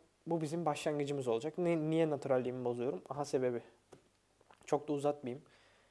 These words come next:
Bazı şeylerin nasıl olduğunu siz de biliyorsunuz. On dokuz yaşında ben o ilk ilacıma girseydim şu anda çok farklı bir yerde olabilirdim.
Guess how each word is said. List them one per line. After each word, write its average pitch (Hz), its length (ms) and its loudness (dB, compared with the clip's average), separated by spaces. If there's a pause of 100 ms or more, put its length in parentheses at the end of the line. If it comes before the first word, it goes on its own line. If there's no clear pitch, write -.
(1000)
Bazı 139 300 6
şeylerin 139 400 2
nasıl 139 340 0 (340)
olduğunu 135 380 0
siz 135 200 -4
de 131 120 -2
biliyorsunuz. 131 720 -6
On 139 180 -2
dokuz 139 220 -4
yaşında 139 320 -2
ben 139 200 0 (120)
o 135 80 -12 (560)
ilk 151 220 -4
ilacıma 139 360 0
girseydim 139 500 -2
şu - 140 -6
anda 123 200 -2
çok 131 220 -8
farklı 127 320 -2
bir 131 60 0
yerde 123 220 0
olabilirdim. 123 560 -2